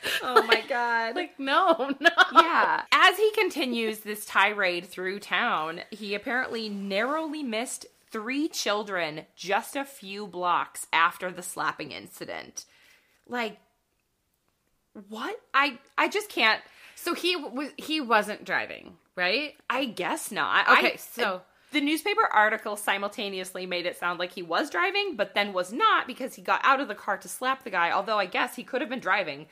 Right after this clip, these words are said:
Speaker 2: And
Speaker 1: stopped the car, gotten out, slapped the guy, and gotten back in. That is technically possible.
Speaker 2: He would have had to have walked.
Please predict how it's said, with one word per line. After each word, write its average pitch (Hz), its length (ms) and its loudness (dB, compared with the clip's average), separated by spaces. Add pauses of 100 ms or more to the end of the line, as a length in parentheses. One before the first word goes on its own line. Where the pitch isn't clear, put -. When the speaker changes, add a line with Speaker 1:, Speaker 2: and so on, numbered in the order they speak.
(120)
Speaker 2:
And 220 240 -2
Speaker 1:
stopped - 340 6
the 233 60 -12
car, 233 340 6
gotten 214 380 4
out, 190 280 2
slapped 196 420 0
the 190 80 -8
guy, 170 160 2
and 160 80 -6
gotten 165 220 -2
back 139 220 -6
in. 175 340 -4 (380)
That 339 140 4
is 415 240 2
technically 359 540 0
possible. 185 720 2
Speaker 2:
He 254 100 -2
would 240 100 2
have 226 100 -8
had 220 180 0
to 208 80 -6
have 190 100 -6
walked. 180 260 -4